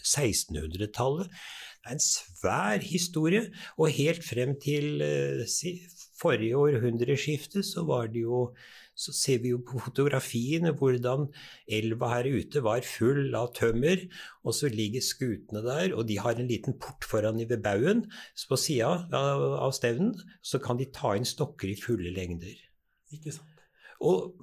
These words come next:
Speaker 1: men på samme vis, Bratsberg bruk, som er rett ved siden av, som jeg ser mot her, hvorfor den bygningen ligger så skjevt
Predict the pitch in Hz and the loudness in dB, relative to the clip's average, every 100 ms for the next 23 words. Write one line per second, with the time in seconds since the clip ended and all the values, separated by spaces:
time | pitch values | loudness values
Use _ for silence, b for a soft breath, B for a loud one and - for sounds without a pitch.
0 | - 156 170 - 156 139 180 208 - 123 | -2 0 2 2 4 4 4 2 2 0
1 | 104 - - 135 123 101 143 190 - 156 | 0 -2 0 0 2 0 -2 -2 -2 0
2 | 143 120 113 - 131 - 120 104 113 - | 2 2 0 -2 -4 0 0 0 -2 -2
3 | 123 - 110 117 113 117 131 185 - - | -2 0 0 2 0 -2 -6 -6 -10 -20
4 | B B B - 120 123 180 120 135 139 | B B B 2 2 4 2 2 2 0
5 | 110 98 113 123 110 104 117 107 104 - | 0 0 2 2 0 0 -2 -2 -2 0
6 | 110 127 - - | 0 -2 -8 -14